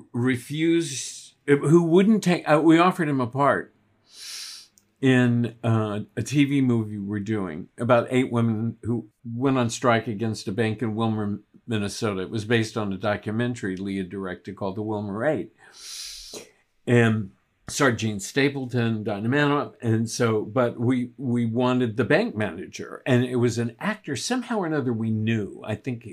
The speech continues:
we had done some other project, or maybe, who knows? Anyway, but he wouldn't take the part because the bank manager had a line of dialogue when he said to one of the women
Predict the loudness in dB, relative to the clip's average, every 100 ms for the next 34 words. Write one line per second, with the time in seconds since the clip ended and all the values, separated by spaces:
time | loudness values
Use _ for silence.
0 | -4 -2 -2 -4 -2 -4 -4 -2 -2 -2
1 | -6 -6 -8 -6 -8 -12 -12 -12 -12 -8
2 | -6 -6 -10 -12 -6 -4 -4 -6 -14 -8
3 | -4 -4 -4 -8 -12 -14 -16 -14 -16 -16
4 | -2 0 2 6 6 6 0 -2 -2 -2
5 | -4 -6 -6 -6 2 2 2 -4 -20 _
6 | -20 _ _ _ -20 -20 -20 -4 -2 -2
7 | -2 0 2 0 -2 -4 -2 0 0 0
8 | 0 0 2 0 -2 -4 -2 -2 -4 -10
9 | _ _ -14 -4 0 0 -2 -4 -2 -2
10 | 0 0 0 0 -2 -4 -4 -2 -4 -4
11 | -8 -8 -4 -4 -4 -2 -2 -2 -4 -2
12 | -2 -4 -6 -6 0 0 0 -2 -6 -8